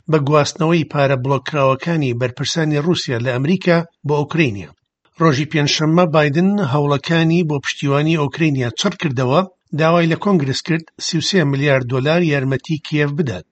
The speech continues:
ڕێگاش بە وڵاتە یەکگرتوەکان بدات بە دەست بە سەراگرتنی زیاتری موڵکەکانی دەسەڵاتی کەمینەی حکمی رووسیا دەکەن و پێدانی داهاتی بە ئوکرینیا.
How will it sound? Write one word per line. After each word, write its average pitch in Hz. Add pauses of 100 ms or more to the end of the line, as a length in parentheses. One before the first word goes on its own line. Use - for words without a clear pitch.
(140)
ڕێگاش 143
بە 139
وڵاتە 135
یەکگرتوەکان 147
بدات 165 (260)
بە 151
دەست 143
بە 139
سەراگرتنی 143
زیاتری 135
موڵکەکانی 131
دەسەڵاتی 143
کەمینەی 139
حکمی 147
رووسیا 156
دەکەن 165 (240)
و 180
پێدانی 170
داهاتی 147
بە 143
ئوکرینیا. 143